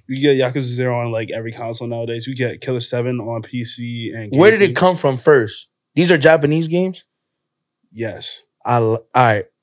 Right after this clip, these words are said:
Speaker 2: now leading to my next question. Since these are Japanese games,
Speaker 1: But they
Speaker 2: why do you have such a, like, it's the same thing like Mo Beretta. Like,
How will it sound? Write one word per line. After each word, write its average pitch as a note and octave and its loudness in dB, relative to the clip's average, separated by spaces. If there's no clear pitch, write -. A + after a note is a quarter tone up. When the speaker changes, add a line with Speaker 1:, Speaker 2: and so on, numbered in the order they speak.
Speaker 2:
now B2+ 0
leading A2+ -2
to B2+ -4
my B2 -2
next C3+ 0
question. A2 -4
Since A2+ -4
these C#3+ 2
are A#2+ 2
Japanese A#2+ -2
games, G#2 -10
Speaker 1:
But A#2+ 0
they A#2+ -2
Speaker 2:
why D3 6
do F3+ 0
you D3+ -2
have C#3 2
such C3 -4
a, A2+ -4
like, G2+ -6
it's C3+ 2
the C#3+ -4
same D3+ 2
thing C#3 0
like A#2+ 2
Mo B2 4
Beretta. A#2 2
Like, G#2 -10